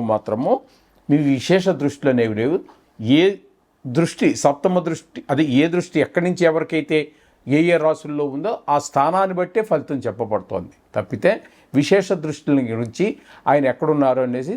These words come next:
దాన్ని బట్టి, ఆ, సప్తమ, అదే కుజుడి గురించి అయితే నాలుగు, ఎనిమిది స్థానాలు అవి ఎక్కడా చెప్పబడినట్టుగా లేదండి. మరి నాకు తెలిసినంత వరకు సుమారుగా నాకు కూడా ఇంచుమించుగా ఒక ఇరవై సంవత్సరాల అనుభవం ఉంది, కానీ ఎక్కడా మరి తగలలేదు.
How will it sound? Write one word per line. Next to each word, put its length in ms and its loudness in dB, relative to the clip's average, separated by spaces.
దాన్ని 260 2
బట్టి, 260 -4
ఆ, 20 2
సప్తమ, 360 2
అదే 140 -2
కుజుడి 340 2
గురించి 300 -2
అయితే 140 -2
నాలుగు, 360 2
ఎనిమిది 340 -4
స్థానాలు 440 -2
అవి 140 4
ఎక్కడా 300 -2
చెప్పబడినట్టుగా 760 0
లేదండి. 440 -2
మరి 140 -6
నాకు 220 2
తెలిసినంత 500 0
వరకు 240 -4
సుమారుగా 460 4
నాకు 220 2
కూడా 160 0
ఇంచుమించుగా 480 -4
ఒక 140 -4
ఇరవై 240 0
సంవత్సరాల 460 0
అనుభవం 320 -4
ఉంది, 160 -6
కానీ 220 2
ఎక్కడా 320 2
మరి 140 -2
తగలలేదు. 480 0